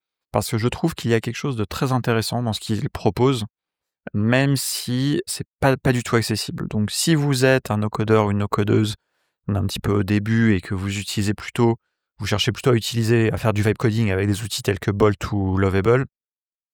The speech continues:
Codex ne sera pas pour vous, donc clairement, vraiment, ça, ça, ça fonctionnera pas. Par contre, si vous êtes,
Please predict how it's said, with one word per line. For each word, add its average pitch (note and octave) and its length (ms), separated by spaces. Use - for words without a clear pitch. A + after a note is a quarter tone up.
Codex A2 360
ne F#2+ 80
sera - 160
pas G2+ 140
pour F#2+ 180
vous, A2 220
donc G2 280
clairement, G#2+ 440
vraiment, F#2+ 240
ça, G#2+ 160
ça, A#2+ 240
ça A#2+ 140
fonctionnera G#2 380
pas. - 160
Par G2 180
contre, - 520
si C#3+ 720
vous G2 240
êtes, G2 120